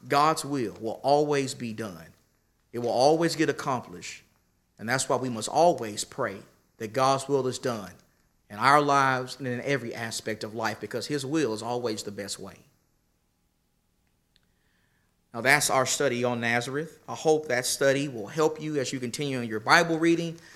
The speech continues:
and I also hope it will help the members of the Monte Vista Church of Christ stay focused on our theme this year of experiencing the fullness of Christ.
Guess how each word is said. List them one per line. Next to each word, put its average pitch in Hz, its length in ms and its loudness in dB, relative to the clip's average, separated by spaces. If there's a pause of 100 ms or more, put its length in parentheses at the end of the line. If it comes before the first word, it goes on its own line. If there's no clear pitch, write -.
(160)
and 175 120 4
I - 20 4
also 175 440 4
hope 156 260 0
it 147 80 -2
will 127 140 0
help 147 440 -2 (200)
the 131 80 -4
members 147 320 0
of 131 80 -4
the 123 60 0
Monte 135 300 0
Vista 135 220 -4
Church - 320 -4
of 107 80 -8
Christ 143 440 0
stay 123 140 -2
focused 156 440 -4
on 131 100 0
our 120 140 2
theme 165 340 -4
this 110 240 -4
year 87 300 -10 (580)
of 110 140 -10
experiencing 135 720 -4
the 117 80 -6
fullness 113 500 -4
of 98 100 -12
Christ. - 540 -12